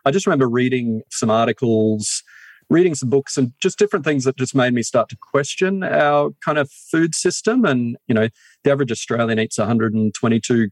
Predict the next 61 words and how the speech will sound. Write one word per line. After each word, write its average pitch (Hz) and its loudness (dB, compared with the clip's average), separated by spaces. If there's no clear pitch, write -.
kilograms 120 0
of 107 -2
land 127 2
animals 135 2
every 127 0
year. 180 4
I, 123 0
I 123 2
ate 113 0
a 110 -6
lot 110 -12
more 110 0
than 107 -2
that. 113 -4
Uh, 110 4
I 131 4
was 123 2
a 107 -4
big 104 -2
meat 107 0
eater. 104 0
Um, 117 2
and 135 0
so 156 0
I'd 135 0
started 202 0
to 147 -6
read 156 0
some 143 0
of 123 2
those 120 0
things 127 0
and 113 2
it - 0
had 120 0
just 147 0
made 123 2
me 113 2
start 113 0
to - -16
question - -4
it. 107 -4
So 127 2
I, 127 2
I 123 4
was 117 0
reducing 143 0
my 117 4
meat 107 -2
consumption. 110 -2
I 156 2
probably 151 0
hadn't 113 0
had 110 -2
the 110 -8
full 117 0
conscious - -2
thought 110 2
that 110 0
I 104 2
should 104 -4